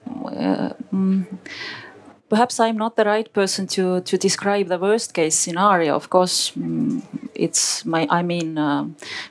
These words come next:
things won't improve, <laughs> but, but rather the vice versa.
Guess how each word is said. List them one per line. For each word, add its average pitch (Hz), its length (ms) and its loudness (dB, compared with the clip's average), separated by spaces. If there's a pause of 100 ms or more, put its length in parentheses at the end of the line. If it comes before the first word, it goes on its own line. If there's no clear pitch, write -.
things 196 340 2
won't 180 300 4
improve, 185 500 0
<laughs> - 840 -2
but, - 300 2
but - 200 0
rather 190 280 0
the 180 80 -2
vice 190 260 2
versa. 214 520 0